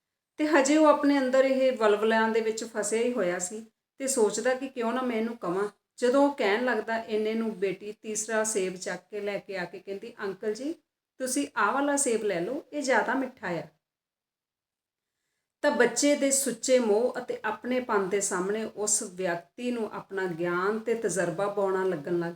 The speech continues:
ਗਿਆ। ਲੱਗਣਾ ਵੀ ਚਾਹੀਦਾ ਆ, ਕਿਉਂਕਿ ਉਹਨੇ ਬਿਨਾਂ ਸੋਚੇ ਸਮਝੇ ਉਸ ਬੱਚੀ ਦੇ ਲਈ ਇੰਨਾ ਕੁਝ ਸੋਚ ਲਿਆ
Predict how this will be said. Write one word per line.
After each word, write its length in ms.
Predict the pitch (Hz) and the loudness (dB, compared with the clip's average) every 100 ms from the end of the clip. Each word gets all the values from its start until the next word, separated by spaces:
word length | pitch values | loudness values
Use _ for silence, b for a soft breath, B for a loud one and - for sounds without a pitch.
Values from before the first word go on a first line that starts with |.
| - | -12
ਗਿਆ। 140 | 175 - _ _ - | -20 -20 _ _ -10
ਲੱਗਣਾ 360 | 185 156 196 220 | -8 -4 -2 -2
ਵੀ 100 | 254 | -2
ਚਾਹੀਦਾ 380 | 247 208 220 | -2 -2 -2
ਆ, 160 | 240 220 - _ _ | -6 -8 -10 _ _
ਕਿਉਂਕਿ 300 | 220 214 - | -4 -4 -2
ਉਹਨੇ 200 | 226 226 | -6 -4
ਬਿਨਾਂ 360 | 226 185 185 190 | -4 -2 -2 -2
ਸੋਚੇ 380 | 202 214 - 220 | -2 -2 -4 -4
ਸਮਝੇ 380 | 214 196 196 220 | -4 -4 -4 -2
ਉਸ 180 | 208 | -2
ਬੱਚੀ 400 | 208 180 170 208 | -4 -10 -10 -10
ਦੇ 120 | 208 208 | -2 0
ਲਈ 160 | 208 | 0
ਇੰਨਾ 380 | 208 196 185 202 | -6 -10 -4 -4
ਕੁਝ 180 | 214 254 | -2 -4
ਸੋਚ 320 | 254 233 226 | 0 0 0
ਲਿਆ 160 | 233 | -4